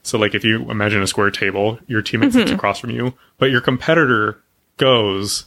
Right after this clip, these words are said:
Speaker 1: like, after you and before your teammate. And you can't really talk about what you have, because in your, the competitor will know.
Speaker 2: Yeah.
Speaker 1: So, like, the communication is, like, very subtle, and you have to, like, know your teammate really well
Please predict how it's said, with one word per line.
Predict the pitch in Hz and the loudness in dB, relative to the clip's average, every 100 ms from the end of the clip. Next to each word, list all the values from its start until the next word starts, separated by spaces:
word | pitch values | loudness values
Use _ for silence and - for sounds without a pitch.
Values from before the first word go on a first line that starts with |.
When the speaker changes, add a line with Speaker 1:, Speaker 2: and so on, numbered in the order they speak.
| _ - | _ -6
Speaker 1:
like, | 110 - | -4 -2
after | 113 - 104 | -4 -4 -2
you | 107 104 | 0 0
and | 104 | -2
before | 120 120 | -6 -6
your | 104 107 | -6 -6
teammate. | - 135 113 101 - - _ _ - | -4 -4 -4 -8 -14 -20 _ _ 0
And | 123 | 2
you | 127 | 0
can't | - 147 139 | 0 -2 0
really | 123 131 120 110 107 _ | 2 2 2 0 -2 _
talk | - 123 127 | -6 -2 -2
about | 110 107 101 | 0 -2 0
what | 110 113 | -2 -2
you | 98 | -4
have, | - 131 98 95 104 - _ | -2 0 0 -2 -6 -10 _
because | 127 131 113 | -4 0 0
in | 117 113 110 127 | 2 0 -4 -6
your, | 110 101 95 _ _ _ - | -2 -2 -4 _ _ _ -6
the | 120 | -4
competitor | 123 139 123 117 110 | -2 0 2 2 0
will | 107 | -2
know. | 98 107 107 92 101 107 _ _ _ - | -2 0 2 0 -6 -10 _ _ _ -4
Speaker 2:
Yeah. | 226 202 196 - _ _ _ | -2 -2 -4 -14 _ _ _
Speaker 1:
So, | - - 123 113 113 - | -6 0 2 2 0 -6
like, | - 113 107 | -6 -6 -6
the | - | -6
communication | - 143 151 - 139 - 127 | 2 4 4 2 0 0 -2
is, | 123 107 | -2 0
like, | 107 | -2
very | 110 107 120 120 117 | -2 0 2 2 0
subtle, | - 117 104 | 0 0 0
and | 98 | -4
you | 107 | -4
have | 107 107 | -4 -4
to, | 113 | -2
like, | 107 95 127 | -2 -4 -6
know | 107 110 110 | -4 -2 0
your | 107 | -2
teammate | 104 117 104 101 | -4 -6 -6 -10
really | 95 101 98 | -8 -8 -8
well | 95 104 95 101 110 | -6 -2 -2 -4 -10